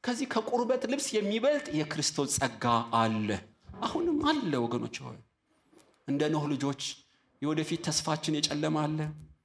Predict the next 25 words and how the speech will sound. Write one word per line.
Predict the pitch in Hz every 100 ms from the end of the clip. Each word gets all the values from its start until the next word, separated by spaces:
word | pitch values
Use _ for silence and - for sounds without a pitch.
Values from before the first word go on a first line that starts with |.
| _ - - _ _ _
ያለፈው | 139 147 151 151 165
ታሪካችን | 156 143 147 151 - - 156 151 - - _ _ _ _
ስለ | - 175
ወደፊት | 165 156 160 170
ያጨለመብን | 165 160 175 165 160 156 156 156
አለን። | 156 156 165 165 - _ _ _ _ _
አየ፣ | 131 143
ከኖህ | 156 175 175 190
የሚበልጥ | 170 165 151 160 165 - - _ _ 131
የሚያጽናና | 143 143 156 151 160 147 151 147 147 147
የእግዚአብሔር | 135 120 123 117 117
ልጅ | 113
አለ። | 107 104 104 _ _ _
በእውነት | 151 175 180
ለአንድ | 165 214 285
ሰው | - 160
ኢየሱስ | 143 - -
የራራ | 131 123 123
ይመስለኛል። | 123 120 - 113 113 110 _ _ _ _ _ _ _ _ _ _ - _ - - - - -
እንደ | 160 160
ሎጥ | 175 170 175
«ተቃጠለብኝ፣ | 165 156 156 - 160 151 139 156 151 - -
የጨው | 147 151 156
አምድ | 156 160
ሆነብኝ፣ | 156 151 139 151